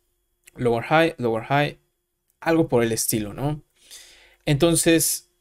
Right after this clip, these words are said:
vamos dibujando lower highs. Y en el momento en el que el precio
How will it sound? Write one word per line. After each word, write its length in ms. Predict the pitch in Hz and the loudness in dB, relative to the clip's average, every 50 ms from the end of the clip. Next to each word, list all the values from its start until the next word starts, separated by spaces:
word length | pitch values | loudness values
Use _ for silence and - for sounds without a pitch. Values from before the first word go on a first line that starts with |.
| _ | _
vamos 380 | - 147 156 175 175 185 180 170 | -2 2 2 4 4 4 4 4
dibujando 760 | 160 151 151 135 - 165 165 170 160 151 127 117 110 - _ _ _ _ _ _ _ _ _ _ _ _ _ _ _ _ _ _ _ - | 4 4 4 2 2 2 2 2 4 2 2 2 0 -4 _ _ _ _ _ _ _ _ _ _ _ _ _ _ _ _ _ _ _ -4
lower 380 | 143 135 147 160 160 147 135 | 0 2 4 4 4 4 2
highs. 640 | 135 - 180 180 165 160 175 175 - - - - _ _ _ _ _ _ _ _ _ _ _ _ _ _ _ _ _ _ _ _ _ _ _ _ _ _ _ _ _ _ _ _ _ _ _ _ _ _ _ _ _ _ _ _ _ _ _ _ _ _ _ _ _ _ _ _ _ _ _ _ _ _ _ _ _ _ _ _ _ _ _ _ _ _ _ _ _ _ _ _ _ _ _ _ _ _ - | 2 2 2 4 4 2 0 -2 -4 -8 -10 -14 _ _ _ _ _ _ _ _ _ _ _ _ _ _ _ _ _ _ _ _ _ _ _ _ _ _ _ _ _ _ _ _ _ _ _ _ _ _ _ _ _ _ _ _ _ _ _ _ _ _ _ _ _ _ _ _ _ _ _ _ _ _ _ _ _ _ _ _ _ _ _ _ _ _ _ _ _ _ _ _ _ _ _ _ _ _ -6
Y 200 | - 196 208 131 | -2 0 0 2
en 140 | 147 147 143 | 2 4 4
el 80 | 139 | 4
momento 640 | 139 139 143 160 180 196 202 202 - - 170 151 - | 4 2 2 2 2 0 0 -2 0 2 2 2 2
en 160 | 135 139 131 | 2 0 2
el 240 | 131 127 120 123 - | 2 2 0 -2 -4
que 300 | - - 131 127 127 120 | -4 -2 0 0 0 0
el 100 | 127 131 | -2 -2
precio 580 | 131 - 165 180 175 165 - 143 113 110 - | 0 2 2 2 2 0 -2 -4 -4 -6 -6